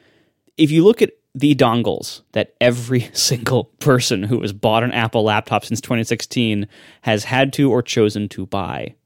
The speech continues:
you don't see a huge variety of different port types on these. And you don't see them changing much over time. What you see is the exact same three ports on every single dongle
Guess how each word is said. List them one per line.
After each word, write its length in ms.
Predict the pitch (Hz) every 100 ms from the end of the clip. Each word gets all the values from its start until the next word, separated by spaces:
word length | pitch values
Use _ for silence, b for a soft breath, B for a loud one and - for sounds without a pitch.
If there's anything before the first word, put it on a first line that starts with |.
| _ _ _ _ _ _
you 120 | - 214
don't 180 | 359 -
see 680 | - - 285 185 120 131 -
a 60 | 147
huge 920 | 135 - - 330 302 294 277 269 196
variety 640 | 185 208 196 190 180 156 139
of 120 | 117
different 380 | 139 - 131 -
port 260 | 135 -
types 280 | - 98 -
on 220 | 87 98
these. 380 | 98 - - - _ b b b b b -
And 440 | 262 277 247 220 _
you 120 | 180 175
don't 320 | 175 196 -
see 180 | - 185
them 180 | 170
changing 640 | 156 - 170 143 151 147 143
much 280 | 117 107 - -
over 260 | 98 95
time. 480 | 87 - - - - _ _ b b b
What 240 | - 170 220
you 120 | 220
see 460 | - - 180 175 - _ _
is 140 | 143 127
the 180 | 131
exact 640 | 110 107 104 107 117 143 -
same 400 | - 131 127 127
three 420 | - 117 113 113
ports 480 | - 120 98 101 -
on 160 | 117 110 -
every 600 | 120 117 117 123 123 120
single 680 | - - 139 120 120 117 113 -
dongle 600 | 117 110 107 107 101 95